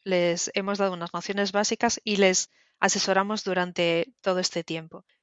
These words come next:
Pero, ¿cuál es mi recomendación? Empezar por un espacio pequeño. Y también, cuando la gente empieza, les recomiendo que empiecen por cosas en las que se sientan cómodas, que, que vean que, pues, si han cultivado una lechuga y le va bien, pues que luego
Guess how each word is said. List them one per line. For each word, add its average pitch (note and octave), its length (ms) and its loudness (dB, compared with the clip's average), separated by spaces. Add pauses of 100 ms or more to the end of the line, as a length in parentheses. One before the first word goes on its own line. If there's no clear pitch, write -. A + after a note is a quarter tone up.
(280)
Pero, G3+ 840 6 (240)
¿cuál A#3+ 160 6
es B3 100 4
mi A#3 100 2
recomendación? G#3 840 2 (200)
Empezar A3 680 2 (160)
por G#3+ 120 0
un G#3+ 120 0
espacio G3 360 -2
pequeño. D#3+ 420 -10 (280)
Y G#3+ 100 -4
también, B3+ 440 2 (300)
cuando G#3 240 4
la G3 80 6
gente A#3 220 0
empieza, A#3 460 2 (100)
les G3+ 200 4
recomiendo G3 440 0
que G3+ 80 -4
empiecen G#3 360 -4
por G3+ 160 -14
cosas G#3+ 380 -2 (120)
en G#3 120 2
las G3+ 120 6
que G3+ 100 0
se F#3 120 -4
sientan G3 320 -2
cómodas, - 480 -14
que, F3 460 -4
que F#3 160 0
vean G3 280 4
que, F3+ 260 -2 (440)
pues, F#3+ 160 0
si F#3+ 200 2
han G3 140 4
cultivado G#3 400 2
una G3+ 160 4
lechuga G3 520 2
y E3 60 0
le F3 120 2
va F#3 140 4
bien, A#3 300 0 (280)
pues F#3 160 -6
que F3+ 160 4
luego F#3 360 0